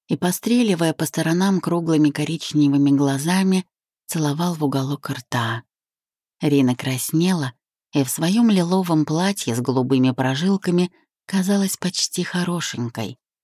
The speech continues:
А оркестр? Настоящий оркестр, пять человек, две скрипки — один контрабас, который, впрочем, быстро напился и сошёл с дистанции, но и без него получилось неплохо.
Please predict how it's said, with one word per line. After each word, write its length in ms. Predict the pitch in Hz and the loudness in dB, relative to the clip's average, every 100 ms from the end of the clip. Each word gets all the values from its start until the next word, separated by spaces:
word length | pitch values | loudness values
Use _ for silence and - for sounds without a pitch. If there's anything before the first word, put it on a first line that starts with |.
| _ _ | _ _
А 220 | 143 131 | -6 -6
оркестр? 840 | 131 117 - 226 240 - - - - _ _ _ | -6 -10 -8 -8 -8 -12 -14 -14 -18 _ _ _
Настоящий 680 | - 175 - 185 247 - 208 | 0 0 -2 -6 -6 -6 -4
оркестр, 800 | 185 190 - 143 120 - - - | -4 -6 -10 -8 -8 -8 -12 -8
пять 400 | - 185 - - | -4 -4 -4 -10
человек, 580 | - 175 170 143 127 117 - | -8 -6 -4 -2 -4 -4 -2
две 200 | 156 190 | 0 0
скрипки — 720 | - - 151 131 - 82 - _ _ | -4 -4 -4 -4 -6 -8 -8 _ _
один 360 | - 156 190 202 | -4 0 2 0
контрабас, 840 | 196 190 185 190 180 151 143 127 - | 0 0 0 0 0 0 0 -2 -6
который, 420 | - 127 120 120 | -6 -6 -4 -4
впрочем, 680 | - - 135 202 247 233 | -6 -4 -4 -2 0 0
быстро 320 | 185 175 - 226 | 0 -2 -2 0
напился 600 | 220 202 143 147 - 202 | 0 0 0 0 0 -2
и 60 | |
сошёл 420 | 202 247 - 131 | -2 -6 -2 -2
с 60 | 131 | -2
дистанции, 800 | 135 139 - 139 139 135 143 147 - - _ - | -2 -2 0 2 4 2 0 -2 -6 -20 _ -4
но 100 | 131 | 0
и 100 | 120 | 0
без 220 | 123 120 | -2 0
него 280 | 131 147 226 | 0 2 0
получилось 720 | 254 240 214 151 151 151 - | 0 -2 -2 -4 -4 -4 -4
неплохо. 720 | 151 - 131 123 120 - 131 | -6 -6 -6 -6 -6 -8 -12